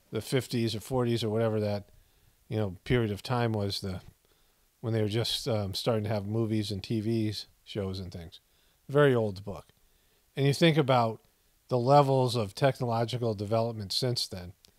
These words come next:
And so their ability for mind control, and I'm not talking just about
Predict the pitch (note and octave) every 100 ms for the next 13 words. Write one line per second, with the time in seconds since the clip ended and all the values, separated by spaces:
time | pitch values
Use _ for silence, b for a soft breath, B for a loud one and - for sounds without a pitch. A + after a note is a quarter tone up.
0 | b b b b b b B2+ - D3+ C#3
1 | C#3 A#2 D#3+ E3 C3 - A#2+ A2 A#2 B2
2 | B2+ A2 - G#2 G2 G2+ _ _ _ _
3 | _ _ _ _ A#2+ A#2+ C3 C#3 B2 C#3
4 | A#2+ A#2+ A#2 - A2+ G#2+ G#2 G#2